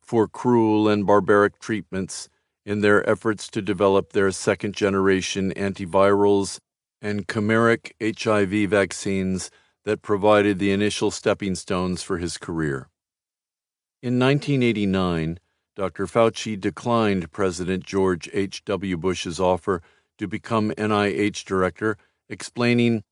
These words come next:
"I was training for the aids epidemic before it even happened. My being involved with it has been my passion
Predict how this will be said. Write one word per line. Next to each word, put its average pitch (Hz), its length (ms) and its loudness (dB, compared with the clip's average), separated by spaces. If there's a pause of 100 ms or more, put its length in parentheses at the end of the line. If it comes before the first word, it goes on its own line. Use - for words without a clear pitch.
(260)
"I 120 120 2
was 123 220 2
training 127 440 2
for 117 120 0
the 113 220 0
aids 110 460 2
epidemic 101 640 -2
before 101 420 2
it 98 160 0 (140)
even 95 300 -6
happened. 78 580 -6 (680)
My 104 180 -2
being 101 300 0
involved 95 520 4
with 90 180 0
it 92 120 0
has 87 180 -4
been 95 200 -2
my 87 160 0
passion 104 640 -4